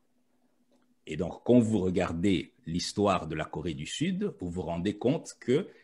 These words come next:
les Américains ont injecté beaucoup d'argent dans ce pays-là pour que, euh, il soit comme ça. Alors que nous, en Afrique, on est venu, on nous a détruits,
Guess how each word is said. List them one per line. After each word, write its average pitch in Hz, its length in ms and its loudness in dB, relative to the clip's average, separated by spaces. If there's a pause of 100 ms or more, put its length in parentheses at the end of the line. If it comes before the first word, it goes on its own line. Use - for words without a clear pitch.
(160)
les 90 160 -2
Américains 95 600 2
ont 117 140 0
injecté 95 500 2
beaucoup 127 440 6
d'argent 117 520 6
dans 95 140 0
ce - 160 -2
pays-là 90 760 0 (480)
pour 139 420 4
que, 139 360 2 (920)
euh, 87 600 0 (180)
il 104 100 -2
soit 135 140 4
comme 107 160 4
ça. - 380 -2 (1500)
Alors 107 340 4
que 123 80 10
nous, 151 500 12 (280)
en 196 140 6
Afrique, 220 500 0 (1040)
on 104 120 8
est 123 120 12
venu, 107 720 8 (300)
on 101 100 6
nous 101 180 8
a 107 60 10
détruits, 107 1000 4